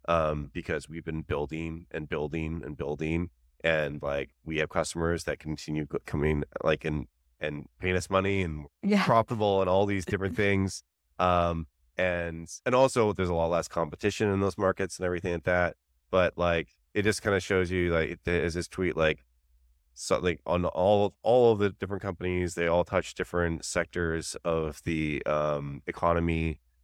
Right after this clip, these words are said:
Speaker 1: Um, all sectors are gonna be impacted by technology.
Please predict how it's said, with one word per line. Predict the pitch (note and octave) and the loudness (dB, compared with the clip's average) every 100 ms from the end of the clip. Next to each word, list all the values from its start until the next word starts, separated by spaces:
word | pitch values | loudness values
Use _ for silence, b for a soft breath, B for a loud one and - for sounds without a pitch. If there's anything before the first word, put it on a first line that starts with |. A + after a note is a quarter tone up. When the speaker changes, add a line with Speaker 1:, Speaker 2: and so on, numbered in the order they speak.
| - | -4
Speaker 1:
Um, | D#2 D2 C#2+ - | -2 -2 -6 0
all | G2 F#2+ F#2 F2+ D#2 _ _ _ _ _ | 4 6 6 2 -2 _ _ _ _ _
sectors | - F#2+ E2+ F2+ F2 | -2 -2 0 -2 -2
are | F2 | -4
gonna | E2+ D#2+ | -4 -4
be | D#2 | -4
impacted | D#2+ D#2 D#2+ - D#2+ | -4 -2 -4 -4 -4
by | D#2 D2+ | -2 -2
technology. | D#2+ - D2+ D2+ D2+ D#2 D2+ | -4 -2 -2 -2 -6 -6 -6